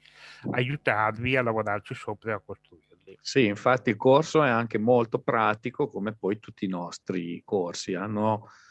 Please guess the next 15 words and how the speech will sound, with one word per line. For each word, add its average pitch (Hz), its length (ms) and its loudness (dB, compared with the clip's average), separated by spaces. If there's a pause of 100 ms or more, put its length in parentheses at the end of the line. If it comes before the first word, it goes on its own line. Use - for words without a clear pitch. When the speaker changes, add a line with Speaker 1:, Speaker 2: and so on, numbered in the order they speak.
(120)
Speaker 2:
una 104 200 -4
serie 110 460 4
di 107 240 2
documenti 110 680 -2
a 107 60 0
supporto, 117 920 0 (300)
ma 101 240 -6
anche 127 240 -2
video 101 380 0
tutorial 123 840 2
e 107 180 -8
poi 107 360 -4
discussioni 95 640 -4
dal 110 220 0
vivo, 113 640 2